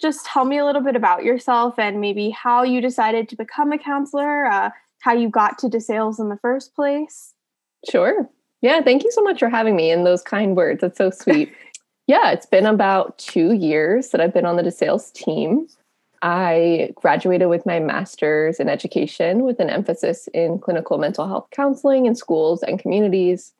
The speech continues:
Speaker 2: And I really loved mental health from day one. I remember really coming out of high school and not knowing what I wanted to do.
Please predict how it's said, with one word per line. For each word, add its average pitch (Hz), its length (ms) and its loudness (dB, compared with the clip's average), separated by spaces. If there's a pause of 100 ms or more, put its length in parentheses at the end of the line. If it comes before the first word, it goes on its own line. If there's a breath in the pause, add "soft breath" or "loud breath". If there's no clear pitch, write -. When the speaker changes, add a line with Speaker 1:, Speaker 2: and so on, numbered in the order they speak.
(460)
Speaker 2:
And 185 380 -2
I - 60 2
really 240 360 4
loved 233 260 0
mental 226 340 0
health 202 400 0 (220)
from 185 420 0
day 175 260 2
one. 80 580 -2 (200)
I 101 420 0
remember 175 680 2 (680)
really 254 300 6
coming 285 240 4
out 196 100 4
of 190 100 0
high 165 220 -2
school 190 340 0
and 175 100 2
not 139 220 0
knowing 156 340 -2
what 135 120 0
I 135 80 0
wanted 127 300 -2
to - 80 -4
do. 170 420 0